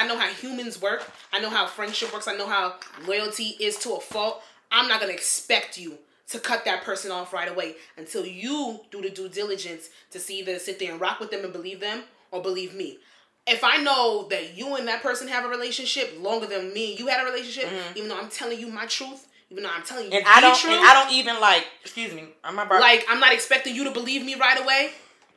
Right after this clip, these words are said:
Speaker 1: And I know other people will be very upset
Speaker 2: But I don't
Speaker 1: about
Speaker 2: even,
Speaker 1: that.
Speaker 2: I don't even reach out to homeboy and be like, "Yo, bro, what happened?" I, I'm gonna cut you off and dog you.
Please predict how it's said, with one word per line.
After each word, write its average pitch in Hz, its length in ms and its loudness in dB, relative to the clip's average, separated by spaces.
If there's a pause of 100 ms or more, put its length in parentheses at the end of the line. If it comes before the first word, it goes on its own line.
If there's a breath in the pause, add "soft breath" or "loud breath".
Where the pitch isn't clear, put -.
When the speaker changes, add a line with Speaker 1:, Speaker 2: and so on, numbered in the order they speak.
(140)
Speaker 1:
And 226 100 4
I 214 140 6
know 233 120 2
other 233 160 -4
people 233 180 -12
will 208 80 -10
be 196 120 -12 (100)
very 220 280 0
upset 190 240 -8
Speaker 2:
But 233 80 6
I 247 100 12
don't 285 80 12
Speaker 1:
about 247 140 6
Speaker 2:
even, 240 40 4 (100)
Speaker 1:
that. 254 40 10
Speaker 2:
I 247 60 12 (120)
don't 285 80 6
even 220 140 0
reach 262 160 0
out 240 140 4
to 220 60 0
homeboy 220 560 2 (280 loud breath)
and 214 140 -4
be 226 100 -2
like, 190 220 2
"Yo, 208 160 4
bro, 202 240 6
what 202 120 2
happened?" 202 300 4
I, 208 120 4
I'm 202 120 -2
gonna 208 220 2
cut - 280 4
you 247 100 -4
off 202 280 8
and 175 140 -4
dog 180 360 4
you. 117 200 -14